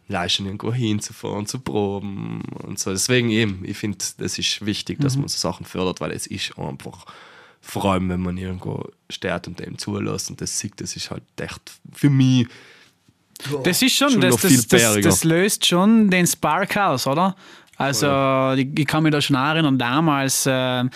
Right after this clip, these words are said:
Speaker 2: als Kind, ich war auch ein riesen begeistert. Wenn ich like, irgendwo schon mal ein Schlagzeug stehen gesehen habe, dann war ich schon gefesselt, nicht?
Speaker 1: Mhm.
Speaker 2: Dann war das einfach geil. Na, aber auf jeden Fall, dann ist es eigentlich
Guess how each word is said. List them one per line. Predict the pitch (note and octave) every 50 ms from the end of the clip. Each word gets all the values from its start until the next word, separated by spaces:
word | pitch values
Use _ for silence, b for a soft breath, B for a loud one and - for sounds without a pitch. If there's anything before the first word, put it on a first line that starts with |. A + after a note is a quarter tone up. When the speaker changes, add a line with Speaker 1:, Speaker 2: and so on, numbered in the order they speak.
| B B B B B B B
Speaker 2:
als | - B2+ A#2+ -
Kind, | - D3 D3+ D3 -
ich | C#3+
war | C3+ B2 B2 B2+ C3+
auch | C#3
ein | C3 B2+ A2+ A2
riesen | A2+ A2+ C3 D3+ D3+ - - C3+
begeistert. | - C3 B2 B2+ C3 C3+ - C3+
Wenn | C3+ D#3+
ich | E3
like, | D#3+ C#3 C#3 -
irgendwo | D#3+ D#3+ E3 E3+ D#3+ D#3+ C3+
schon | - C#3+ C3+
mal | C3+ B2+
ein | A#2+
Schlagzeug | - - F#3 D#3 D#3 - - A#2+
stehen | - - - C#3 C#3+ D3+
gesehen | - - C#3 B2+ B2+ B2+
habe, | B2 B2
dann | B2+ B2
war | B2+ B2 C3
ich | C3+ -
schon | - B2
gefesselt, | - - C3 B2+ - - B2+ A#2+ B2+
nicht? | A#2+ B2+ G2 F#2
Speaker 1:
Mhm. | F#2 F2+ F2 B B B B B B -
Speaker 2:
Dann | B2 B2
war | C3
das | B2 - -
einfach | C3 B2+ - A#2+ - -
geil. | - B2 A#2+ A#2 B B B B B B B B
Na, | G#3 A#3+
aber | G#3 G3+
auf | - -
jeden | A#3 B3 B3+ A#3
Fall, | - - G#3 G3+ F3
dann | C#3+ F#3 F#3+ G#3+ C4 F#4 G#4 G4 E4 - -
ist | - G#3 -
es | -
eigentlich | G3 A3 A#3+ - A#3 G3 - -